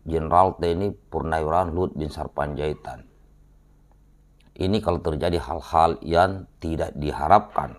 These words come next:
makanya kita perlu waspada. Dan sampai sekarang ini masih menjadi polemik. Ya, menjadi polemik.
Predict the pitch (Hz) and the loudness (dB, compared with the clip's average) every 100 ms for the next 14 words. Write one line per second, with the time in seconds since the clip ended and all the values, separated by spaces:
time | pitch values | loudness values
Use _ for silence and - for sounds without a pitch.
0 | - 78 78 95 92 107 101 107 107 104 | -6 -2 0 0 0 0 0 2 2 2
1 | - 127 127 92 76 - - - _ - | 4 6 10 10 8 0 -20 -20 _ -20
2 | _ - _ _ _ _ _ _ _ _ | _ -20 _ _ _ _ _ _ _ _
3 | _ _ _ _ - _ _ _ _ _ | _ _ _ _ -20 _ _ _ _ _
4 | _ _ _ _ _ _ _ _ _ - | _ _ _ _ _ _ _ _ _ 2
5 | 87 95 98 98 95 - 117 123 127 127 | 4 6 4 0 0 2 2 2 -2 0
6 | 117 117 113 98 104 104 - 87 82 92 | 0 0 -2 0 2 0 0 0 0 -2
7 | 76 - _ _ _ _ _ _ _ _ | -4 -12 _ _ _ _ _ _ _ _
8 | _ _ _ _ _ _ _ _ _ _ | _ _ _ _ _ _ _ _ _ _
9 | _ _ _ - 95 82 - _ - 92 | _ _ _ -16 -14 -14 -20 _ -8 -4
10 | 87 85 82 - 80 80 73 - | -2 0 -2 0 0 0 -4 -8